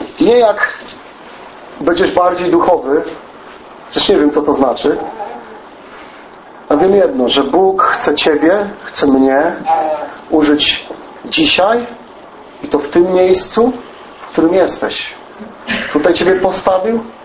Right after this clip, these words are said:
tam postawił Dawida, tam postawił uczniów. Dlatego, że chciał wziąć to, co oni mają, pobłogosławić i użyć. A efekt widzieliśmy. Jeden mały facet,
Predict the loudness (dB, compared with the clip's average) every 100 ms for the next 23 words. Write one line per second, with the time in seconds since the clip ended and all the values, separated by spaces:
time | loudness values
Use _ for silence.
0 | -20 -20 -4 -4 0 -2 0 0 2 2
1 | 2 2 2 2 0 -8 -20 -16 -2 0
2 | 2 -2 0 0 2 2 0 0 -2 -2
3 | -8 -16 -20 -20 -20 -20 -20 -12 -6 -2
4 | 0 2 2 2 2 0 -4 -16 -6 0
5 | 0 0 0 0 0 -2 0 0 4 4
6 | 4 2 2 2 0 -6 -18 -20 -18 -10
7 | -6 -4 -2 0 0 2 2 0 -4 -6
8 | 0 2 2 0 -2 -4 -8 -10 -10 -2
9 | 0 2 2 -2 -4 -2 0 0 0 -4
10 | -6 -2 0 0 0 -4 -8 -12 -18 -20
11 | -20 -20 -6 2 4 4 2 2 2 2
12 | 0 0 -2 -2 -2 -2 -4